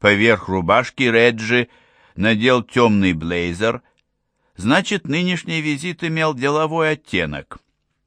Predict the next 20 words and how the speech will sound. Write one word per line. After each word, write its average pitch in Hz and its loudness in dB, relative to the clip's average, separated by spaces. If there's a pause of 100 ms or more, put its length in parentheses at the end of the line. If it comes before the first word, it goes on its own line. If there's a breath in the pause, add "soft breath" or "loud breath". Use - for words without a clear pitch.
(240)
Реджи 127 0
не 196 0
мог 120 0
говорить 104 -2
о 95 0
делах, 95 0 (480)
не 101 2
напялив 107 2
пиджак 95 -2
или 101 -2
что-то 101 -4
в 95 -4
этом 98 0
роде. 95 0 (1080)
Майк 110 2
откашлялся. 87 -2 (480)
«Ну 127 2
как 110 0
ты?» - -16 (1160)
«Неплохо. 110 -2